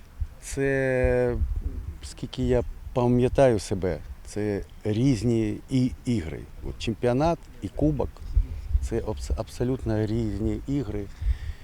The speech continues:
до яких на-, надо готуватися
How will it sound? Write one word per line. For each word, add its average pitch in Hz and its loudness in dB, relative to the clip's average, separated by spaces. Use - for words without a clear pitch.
до 104 -4
яких 107 -2
на-, 110 0
надо 110 0
готуватися 113 0